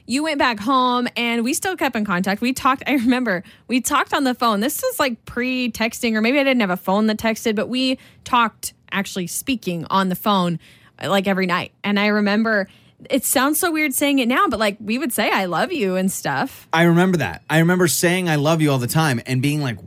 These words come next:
Speaker 2: "Why am I
Speaker 1: Yeah.
Speaker 2: saying I, we're not dating. We were
Speaker 1: Yeah.
Speaker 2: just best friends." And
Speaker 1: Yeah.
Speaker 2: I'm not saying you can't say, "I love you" to best friends, but something I learned about relationships is pay attention. If y-, if you're stuck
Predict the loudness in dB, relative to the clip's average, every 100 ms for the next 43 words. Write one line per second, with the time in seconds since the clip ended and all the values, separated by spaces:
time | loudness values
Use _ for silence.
0 | -12 -4 0 0 0 -4 -2 2 2 2
1 | 0 0 0 0 0 2 2 2 2 0
2 | 0 2 4 2 2 0 0 -2 0 0
3 | -2 -2 0 0 -4 -6 -2 0 2 2
4 | 2 0 -2 -2 0 2 2 2 2 0
5 | 0 0 0 2 0 -4 -8 _ -4 2
6 | 2 0 0 0 2 2 2 0 0 0
7 | 0 -2 -4 -4 -4 -2 0 0 -4 -10
8 | _ _ _ _ _ 0 4 4 2 0
9 | 0 0 -2 -4 -4 -8 -12 _ 0 0
10 | 2 0 2 2 2 2 -2 0 0 0